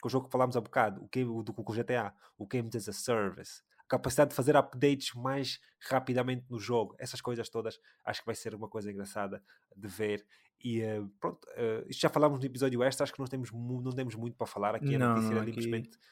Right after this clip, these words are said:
Speaker 1: dizer que o pessoal que pode ir ver, eh, o showcase que eles fizeram, de cerca de treze, catorze minutos. Nós falámos especificamente do jogo no episódio extra. Eu e o, e o Adilson tivemos mesmo a falar,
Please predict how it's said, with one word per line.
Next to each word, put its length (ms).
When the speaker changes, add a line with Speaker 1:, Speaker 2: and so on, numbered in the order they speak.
Speaker 1:
dizer 540
que 300
o 120
pessoal 380
que 240
pode 260
ir 80
ver, 420
eh, 180
o 80
showcase 440
que 80
eles 100
fizeram, 420
de 180
cerca 260
de 200
treze, 280
catorze 400
minutos. 400
Nós 140
falámos 460
especificamente 680
do 100
jogo 320
no 100
episódio 540
extra. 340
Eu 140
e 100
o, 220
e 80
o 80
Adilson 320
tivemos 340
mesmo 220
a 40
falar, 340